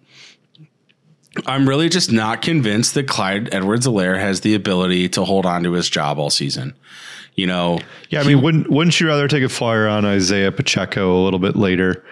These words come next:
Speaker 1: Or t-,
Speaker 2: Um,
Speaker 1: or draft, you could draft him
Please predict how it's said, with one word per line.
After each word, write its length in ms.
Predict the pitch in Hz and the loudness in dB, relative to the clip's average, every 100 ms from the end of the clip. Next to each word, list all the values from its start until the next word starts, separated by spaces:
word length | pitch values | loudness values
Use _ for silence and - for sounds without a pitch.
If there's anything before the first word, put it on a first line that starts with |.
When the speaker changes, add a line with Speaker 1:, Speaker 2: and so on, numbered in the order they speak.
| - - | -20 -4
Speaker 1:
Or 220 | 254 226 95 | 2 4 4
t-, 100 | 175 | 2
Speaker 2:
Um, 120 | 170 | 4
Speaker 1:
or 120 | 185 165 | 2 2
draft, 460 | 151 170 175 180 | 0 0 -2 -4
you 200 | 185 196 | 0 0
could 200 | 196 180 135 | 2 -2 0
draft 460 | 151 170 165 - | 0 -2 -4 -4
him 640 | 131 147 185 196 180 185 | -2 0 2 4 4 2